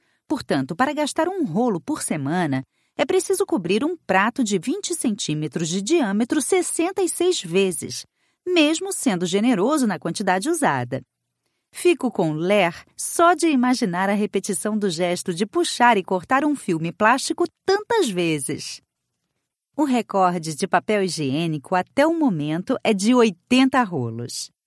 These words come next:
Tenho o intestino solto, acaba bem rápido. Foi a desculpa dada pela cliente.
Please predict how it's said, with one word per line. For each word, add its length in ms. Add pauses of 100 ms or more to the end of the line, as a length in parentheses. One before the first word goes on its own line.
(360)
Tenho 280
o 80
intestino 600
solto, 600
acaba 380
bem 240
rápido. 640 (300)
Foi 240
a 40
desculpa 480
dada 300
pela 240
cliente. 800